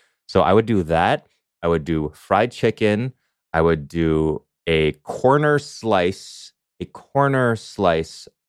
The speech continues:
of Detroit style pizza with my general topping things, which is pineapple, jalapeno,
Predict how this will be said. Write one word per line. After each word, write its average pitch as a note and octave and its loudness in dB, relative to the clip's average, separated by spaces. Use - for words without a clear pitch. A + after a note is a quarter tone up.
of E2+ -4
Detroit F2 -2
style D#2+ 0
pizza D#2+ -4
with E2 0
my D#2+ 0
general D#2+ -2
topping D2+ -4
things, D#2 -6
which D#2 -4
is C#2+ -2
pineapple, G#2+ 2
jalapeno, F2 -2